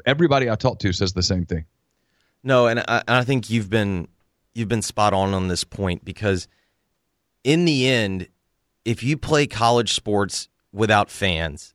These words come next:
Speaker 2: and you try to play it for the T V money and, and essentially play it as a television product, you are admitting that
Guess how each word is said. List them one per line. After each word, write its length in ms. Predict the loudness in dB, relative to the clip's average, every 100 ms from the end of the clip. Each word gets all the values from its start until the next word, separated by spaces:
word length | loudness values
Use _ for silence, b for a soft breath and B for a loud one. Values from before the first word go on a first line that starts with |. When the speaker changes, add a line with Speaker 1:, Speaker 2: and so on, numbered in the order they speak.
| _ _
Speaker 2:
and 140 | -4 -2
you 120 | -2
try 300 | 2 4 4
to 300 | 4 2 -2 _ _ _ _ _ _
play 300 | -2 2 4
it 140 | 2
for 460 | -4 -4 -2 0 -2 _ _ _ _ _
the 120 | -12 -6
T 200 | -2 0
V 140 | 2
money 340 | 2 2 2
and, 180 | 0 -2
and 180 | -2 -2
essentially 380 | -2 -4 -2 -4
play 200 | -2 -4
it 60 | -2
as 100 | -6
a 60 |
television 560 | -2 2 2 0 -4 -6
product, 540 | 0 2 2 -2 -4 _ _ _ _ _ _ _ _ _ _ _
you 480 | -8 -2 2 4 4
are 180 | 6 4
admitting 680 | 2 0 0 2 -2 -6 -12 _ _ _ _ _ -18
that 420 | -6 2 4 2